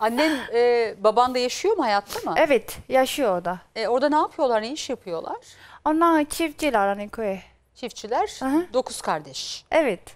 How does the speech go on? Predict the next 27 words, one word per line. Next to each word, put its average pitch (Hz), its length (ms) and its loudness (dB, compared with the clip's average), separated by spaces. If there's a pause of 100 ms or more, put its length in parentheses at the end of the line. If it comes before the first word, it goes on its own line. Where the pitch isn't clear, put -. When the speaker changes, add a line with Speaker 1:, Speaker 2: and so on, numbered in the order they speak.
(100)
Speaker 1:
Oh. 240 120 -2 (760)
Hiç 311 160 -4
peki 339 280 0
Özgür'ü 277 360 2
Etiyopya'ya 302 500 2
götürmek 294 440 -4
istedin 359 400 -2
mi? 170 200 -6 (800)
Speaker 2:
Tabii 254 240 0
ki 220 140 -18
beraber 220 320 0
gideriz. 214 560 -4 (480)
Speaker 1:
Gider 262 180 2
Speaker 2:
Gide-, 339 120 4
Speaker 1:
misin? 277 80 -6
Speaker 2:
beraber 285 360 4
gidecektik. 311 640 2 (720)
Hani 311 420 2
biraz 311 440 2 (160)
artık 254 300 -6 (460)
biraz 254 220 -2
karışık - 480 -6
olmuş 202 260 -10
Speaker 1:
Bu 302 140 -2
Speaker 2:
yani. 214 120 -6
Speaker 1:
ekrandaki 269 460 -2
kim? 466 200 -6